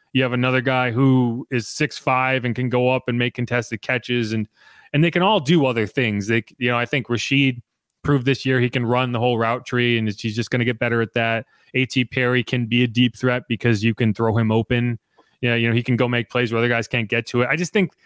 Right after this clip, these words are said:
I just really like the build of that wide receiver room. And so, like, you can add to it, you can add pieces, you know, and, and there's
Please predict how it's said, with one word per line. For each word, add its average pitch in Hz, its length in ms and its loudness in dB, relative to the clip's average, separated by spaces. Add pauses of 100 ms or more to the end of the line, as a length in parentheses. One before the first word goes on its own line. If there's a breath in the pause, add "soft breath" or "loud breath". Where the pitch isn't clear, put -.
(180 loud breath)
I 160 80 0
just 190 160 -2
really 190 340 2
like 165 400 -2
the 143 100 2
build 139 540 2
of 113 120 2
that 113 180 -2
wide 110 240 0
receiver 98 420 -4
room. 92 400 -6
And 110 140 -4
so, 117 180 0
like, 107 180 -2
you 240 80 2
can 147 120 0
add 147 280 -2
to 113 140 2
it, 113 60 4
you 165 160 2
can 147 100 0
add 131 260 -2
pieces, 95 640 -2 (640)
you 120 60 -2
know, 120 220 0
and, 113 180 0
and 127 160 0
there's 135 220 0